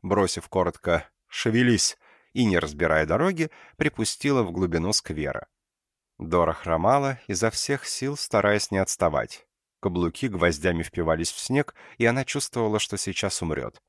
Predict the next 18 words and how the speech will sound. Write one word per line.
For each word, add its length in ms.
Сердце 500
бешено 380
колотилось, 680
в 120
глазах 480
плясали 460
огненные 460
круги. 420
Какое-то 500
время 400
она 160
цеплялась 580
за 160
Нинку, 540
диким 400
лосем 380
несущуюся 640
впереди, 520